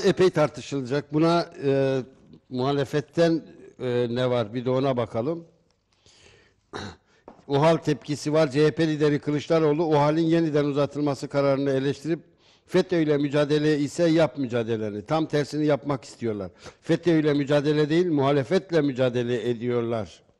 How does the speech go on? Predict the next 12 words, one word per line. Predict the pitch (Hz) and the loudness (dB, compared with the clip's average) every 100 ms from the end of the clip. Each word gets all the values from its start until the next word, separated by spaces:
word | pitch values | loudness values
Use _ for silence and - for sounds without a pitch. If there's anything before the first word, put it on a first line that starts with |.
| _ _ _ _ _ | _ _ _ _ _
diye | 117 113 127 156 - _ _ _ _ _ _ _ _ _ | -6 -2 -2 -4 -10 _ _ _ _ _ _ _ _ _
bir | - 127 120 120 | -6 -6 -6 -8
açıklaması | 117 123 - 123 120 110 143 131 | -8 -10 -6 -6 -4 -6 -6 -4
var. | 113 95 - _ _ _ _ _ _ - _ | -4 -6 -14 _ _ _ _ _ _ -20 _
Şimdi | - 202 180 180 | -6 -2 0 0
bu | 160 147 | 0 0
dünkü | 175 - 185 180 | 0 2 2 4
olaylarla | 156 156 160 160 160 151 139 | 2 4 4 4 4 4 2
ilgili, | 143 151 127 123 143 - - _ _ _ _ _ _ | 2 -2 -2 -2 -2 -4 -16 _ _ _ _ _ _
dünkü | 127 135 135 | -8 -6 -4
olaylarla | 135 139 139 135 127 123 | -2 0 0 0 0 -2
ilgili | 120 120 143 | -4 -6 -6